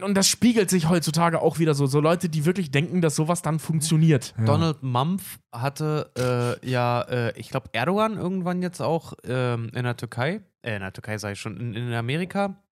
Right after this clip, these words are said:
Speaker 3: irgendeinen Despoten hat er mal wieder da gehabt. So, der ist ja so despo-, despotenfreundlich. Und da hat er auch darüber geredet,
Speaker 2: Sehr
Speaker 3: live,
Speaker 2: sub-, sehr
Speaker 3: vor der,
Speaker 2: subtil
Speaker 3: live,
Speaker 2: ausgedrückt.
Speaker 3: live vor der Presse. Vor der Presse. Ja, in der Türkei, ähm, nee, doch, er hatte wirklich Erdogan da.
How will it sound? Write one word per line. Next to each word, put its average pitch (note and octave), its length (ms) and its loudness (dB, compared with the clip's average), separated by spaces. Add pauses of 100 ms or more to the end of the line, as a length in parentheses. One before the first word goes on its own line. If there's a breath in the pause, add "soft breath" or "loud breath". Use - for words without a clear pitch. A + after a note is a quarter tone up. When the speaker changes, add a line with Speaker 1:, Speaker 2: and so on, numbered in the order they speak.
(120)
Speaker 3:
irgendeinen F#3 240 -2
Despoten E3 440 0
hat B2 80 -2
er B2+ 80 -2
mal A#2 160 -2
wieder A2 160 0
da G2+ 160 -2
gehabt. F#2 440 -8
So, A2+ 200 -4
der G#2+ 120 -4
ist A2 140 -8
ja A#2+ 60 -8
so A2 140 -10
despo-, A2 420 -8
despotenfreundlich. A#2+ 880 -6 (580 loud breath)
Und C#3 380 2 (240)
da A#2+ 80 -8
hat E3+ 120 2
er F3 100 2
auch F3 100 -2
darüber D3 320 -2
geredet, C#3 440 -2
Speaker 2:
Sehr B2 260 4
Speaker 3:
live, G#3 320 6
Speaker 2:
sub-, - 100 -16
sehr C4+ 280 2
Speaker 3:
vor G#3+ 160 6
der, A3+ 80 4
Speaker 2:
subtil C#4+ 340 0
Speaker 3:
live, A3 80 4
Speaker 2:
ausgedrückt. F3+ 600 4
Speaker 3:
live F3+ 460 2
vor G3 280 2
der G3 100 4
Presse. D#3 540 0 (500 soft breath)
Vor E3+ 160 2
der F3 80 4
Presse. C3+ 400 -2 (380 soft breath)
Ja, F3+ 240 2
in E3+ 100 0
der E3 140 2
Türkei, E3+ 680 0
ähm, D3+ 560 2
nee, C4 160 2
doch, F4 160 2
er A#3 140 2
hatte A#3 240 0
wirklich G#3 180 -4
Erdogan G3 280 2
da. G#2+ 120 0